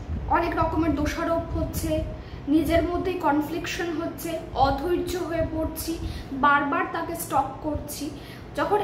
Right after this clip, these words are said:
এই এনার্জিগুলো আমি, আমরা তা, আহ, send করব, তখন সামনের মানুষটি কিন্তু সেইভাবেই reverkate করবে। তারও ভালো লাগবে না, তারও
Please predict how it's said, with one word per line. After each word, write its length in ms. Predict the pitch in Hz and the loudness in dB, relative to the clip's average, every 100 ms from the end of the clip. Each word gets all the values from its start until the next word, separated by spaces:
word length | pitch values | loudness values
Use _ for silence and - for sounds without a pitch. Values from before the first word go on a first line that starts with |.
| 392 | 2
এই 240 | - 370 | 2 6
এনার্জিগুলো 640 | 403 392 403 403 403 403 381 | 6 6 0 0 2 4 4
আমি, 340 | 370 - - | 4 0 -2
আমরা 300 | - 285 285 | 0 0 0
তা, 180 | 330 320 | 0 -2
আহ, 300 | 311 - 269 277 | -4 -2 -2 -2
send 260 | 339 330 349 330 | 0 0 0 0
করব, 360 | 339 277 262 294 | 0 0 0 0
তখন 280 | 302 349 349 | 0 0 -2
সামনের 440 | 339 294 294 339 | 0 2 2 0
মানুষটি 500 | 339 320 349 - 392 | 0 -2 -2 -2 -2
কিন্তু 260 | 370 359 359 | 0 0 0
সেইভাবেই 640 | - 311 311 285 269 330 | 0 -2 -2 -2 -2 0
reverkate 600 | 302 - 247 254 - - - | 0 0 -2 -2 -2 -2 -2
করবে। 240 | - - - - - - - - - - - - - - | -4 -2 -2 0 2 4 2 0 -4 -2 -4 -4 -4 2
তারও 320 | 320 330 392 | 6 6 6
ভালো 320 | - 330 311 | 4 2 2
লাগবে 420 | 320 262 254 233 | 2 2 -2 -6
না, 120 | 226 - - - - - | -6 -6 -8 -12 -12 -2
তারও 340 | 302 302 330 | 6 6 6